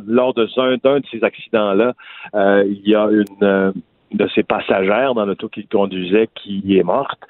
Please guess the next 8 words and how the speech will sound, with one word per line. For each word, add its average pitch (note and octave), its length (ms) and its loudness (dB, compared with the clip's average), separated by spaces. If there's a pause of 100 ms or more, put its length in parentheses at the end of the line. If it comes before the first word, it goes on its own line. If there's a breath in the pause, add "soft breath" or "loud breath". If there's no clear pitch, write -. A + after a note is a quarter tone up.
(300 loud breath)
Euh, G2+ 240 2
lui-même C3 540 2
est A2+ 120 2
décédé A2 540 2
en G2+ 120 0
deux G#2 180 0
mille F#2+ 240 -2
neuf. G#2 240 0